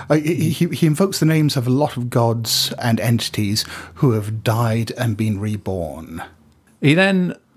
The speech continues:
Speaker 2: plunges her under a third time and holds her down. Like we said, he's a, a much bigger guy. He holds her down and drowns her in the bathtub. It's pretty clear that he's then intending to bring her back. He's taken her, you know, past the,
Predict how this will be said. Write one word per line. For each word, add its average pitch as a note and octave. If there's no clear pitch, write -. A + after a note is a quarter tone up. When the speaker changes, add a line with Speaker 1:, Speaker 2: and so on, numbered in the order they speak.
Speaker 2:
plunges D3
her C#3+
under B2+
a A#2
third C3
time G2+
and A2+
holds G#2+
her G2
down. G2
Like G2+
we G#2
said, G2
he's F#2
a, F#2+
a G2
much G#2+
bigger F#2+
guy. F2
He G#2+
holds C#3
her A#2+
down G2
and F#2+
drowns G2
her F#2+
in F2+
the F2+
bathtub. F2+
It's D#3
pretty G#3+
clear B2+
that A2
he's A#2+
then A#2+
intending A2
to G2+
bring G2
her F#2+
back. F2+
He's F2+
taken G2
her, F2+
you A2
know, E2+
past F#2
the, E2+